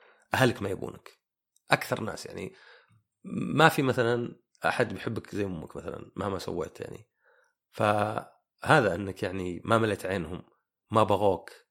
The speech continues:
عالة، زين أصلًا ما ذبحوك، يمكن لأنهم عندهم شوي مبادئ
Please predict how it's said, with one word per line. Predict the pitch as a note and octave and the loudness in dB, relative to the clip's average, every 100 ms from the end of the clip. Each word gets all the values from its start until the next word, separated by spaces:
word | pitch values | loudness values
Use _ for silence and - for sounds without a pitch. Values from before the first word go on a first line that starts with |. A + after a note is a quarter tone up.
| _ _ - | _ _ -2
عالة، | F2 A2+ G#2 F#2 F#2 _ _ _ _ _ _ _ _ _ - | 4 6 4 0 -8 _ _ _ _ _ _ _ _ _ -2
زين | A2 B2 | 2 2
أصلًا | G#2+ G2+ | 2 0
ما | G2 | -2
ذبحوك، | F#2+ E2+ F#2 - - | -4 -4 -4 -4 -10
يمكن | - G#2 | -10 -6
لأنهم | G2+ F#2+ | -4 -2
عندهم | G2+ F2+ | -4 -6
شوي | E2+ F2+ F2 E2 _ - | -6 -6 -6 -8 _ -8
مبادئ | F#2 G#2 F#2+ G#2+ | 0 0 0 -4